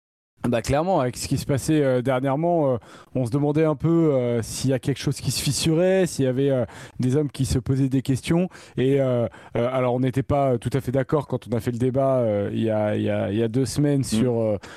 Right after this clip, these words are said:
Speaker 1: euh, l'impact que pouvaient avoir les annonces des départs, euh, euh, annoncés, euh, de Ghezzal et Labit vers, vers le Stade Français, de Giroud vers le Racing. Et, et là, c-, c'est vrai que cette annonce, elle fait quand même du bien,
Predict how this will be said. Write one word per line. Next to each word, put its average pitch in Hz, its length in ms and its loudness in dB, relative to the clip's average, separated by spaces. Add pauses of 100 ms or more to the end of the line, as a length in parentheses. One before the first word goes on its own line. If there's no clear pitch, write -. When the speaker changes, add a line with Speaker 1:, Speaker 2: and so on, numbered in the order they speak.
(180)
Speaker 1:
euh, 113 240 0
l'impact 131 520 -2
que 131 100 -2
pouvaient 120 320 -2
avoir 131 300 0
les 120 160 -2
annonces 123 320 0
des 120 100 -2
départs, 120 500 0
euh, 104 180 0 (420)
euh, 98 680 -2 (160)
annoncés, 151 680 2 (320)
euh, 110 340 0
de 120 360 0
Ghezzal 127 420 0
et 123 60 0
Labit 123 360 0
vers, 107 360 0
vers 110 180 -2
le 113 60 -2
Stade 120 240 -6
Français, 160 520 2
de 123 120 0
Giroud 120 340 0
vers 117 120 0
le 113 60 2
Racing. 139 480 0 (320)
Et, 127 600 2 (100)
et 139 100 2
là, 175 280 4
c-, - 260 -8 (180)
c'est 143 120 0
vrai 165 220 2
que 143 360 2 (380)
cette 147 240 -2
annonce, 175 320 0
elle 156 100 0
fait 151 160 -2
quand 151 140 0
même 160 180 2
du 151 140 -2
bien, 147 280 0